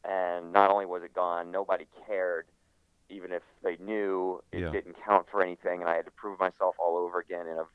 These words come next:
Speaker 1: very different environment where, although I did know the language, it's still a different country. I didn't know anybody outside of the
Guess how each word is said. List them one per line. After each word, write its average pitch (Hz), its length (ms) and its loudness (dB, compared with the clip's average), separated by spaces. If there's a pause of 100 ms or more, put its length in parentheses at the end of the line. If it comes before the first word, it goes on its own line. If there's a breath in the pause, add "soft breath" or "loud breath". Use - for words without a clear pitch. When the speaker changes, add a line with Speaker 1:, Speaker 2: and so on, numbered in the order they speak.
(140)
Speaker 1:
very 110 480 10
different 95 320 -6
environment 85 640 -2
where, 82 500 -2 (480)
although 87 180 0
I 82 80 2
did 131 260 -8
know 131 140 0
the 90 80 -4
language, 95 460 0
it's - 200 -16
still 113 180 4
a 110 40 4
different 92 300 -6
country. 90 580 -2
I - 60 -4
didn't 85 420 -6
know 98 240 12
anybody 82 560 4 (400)
outside 87 720 6
of 82 220 -2 (180)
the - 60 -20